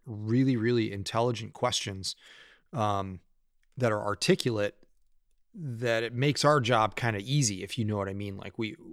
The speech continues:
okay, I get what he's asking. Now it's like, okay, let's dig into it because, and, and it's exciting for us because we're like, "Oh, cool, man, this guy actually,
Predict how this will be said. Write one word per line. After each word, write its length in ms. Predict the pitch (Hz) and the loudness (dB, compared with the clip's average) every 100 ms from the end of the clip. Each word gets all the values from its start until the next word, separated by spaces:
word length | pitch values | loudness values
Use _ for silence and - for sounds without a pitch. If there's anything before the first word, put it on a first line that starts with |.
| - | -16
okay, 240 | - 110 98 | -6 -4 -2
I 140 | 107 | -2
get 240 | 110 143 156 | 4 4 6
what 120 | 123 | 2
he's 200 | 123 107 | 2 2
asking. 500 | 117 131 - 95 95 | 2 2 0 -6 -6
Now 220 | 101 107 | -4 -2
it's 180 | 101 - | -2 -4
like, 160 | 98 113 | -4 -4
okay, 240 | - 110 | -2 -2
let's 200 | 98 90 | -2 -2
dig 200 | 113 107 | 0 2
into 360 | 117 113 - 98 | 2 0 -2 -2
it 200 | 92 - _ - | -2 -8 _ -8
because, 440 | 120 - 104 95 - - | -8 0 0 0 -4 -4
and, 140 | 117 127 | -6 0
and 80 | 117 | 0
it's 180 | - | 0
exciting 480 | 117 - 135 - 123 | -2 2 6 6 4
for 220 | - 123 | 2 4
us 140 | 123 - | 4 2
because 280 | 107 104 98 | -6 -6 -6
we're 60 | |
like, 160 | 95 247 | -6 -2
"Oh, 180 | 131 110 | -2 -2
cool, 200 | 143 123 | 0 2
man, 200 | 101 104 | 0 -4
this 160 | 107 - | -6 -4
guy 140 | 113 | 0
actually, 420 | 107 - 104 95 | 0 -2 -6 -8